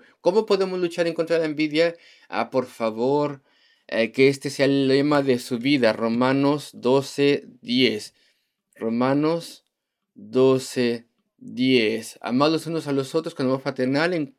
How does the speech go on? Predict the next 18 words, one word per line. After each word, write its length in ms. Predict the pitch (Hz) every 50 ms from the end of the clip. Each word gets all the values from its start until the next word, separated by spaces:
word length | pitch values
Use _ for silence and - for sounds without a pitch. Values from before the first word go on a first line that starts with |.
| _
cuanto 580 | _ - 127 123 120 117 123 117 - - 123 123
a 140 | 123 127 131
honra, 400 | 151 160 165 165 185 185 175 -
prefiriéndonos 800 | 147 131 127 - - 110 117 127 151 165 170 180 180 185 175
los 220 | 160 131 123 - -
unos 260 | 131 135 135 127 -
a 60 | 113
los 200 | 117 117 113 -
otros". 340 | 123 113 110 - 110 - _ _ - - - - -
Amemos 540 | - 107 120 131 147 180 202 226 208 202 -
a 60 | 143
los 200 | 135 127 247 -
hermanos. 520 | 123 113 107 107 107 107 110 110 - -
Y 40 | 110
lo 140 | 107 98 107
último, 640 | 139 170 190 214 196 185 175 170 170 175 180 175 170 _ _ _ _ _ _
el 180 | - 107 113 -
quinto 600 | - - 165 170 160 151 - 160 160 160 147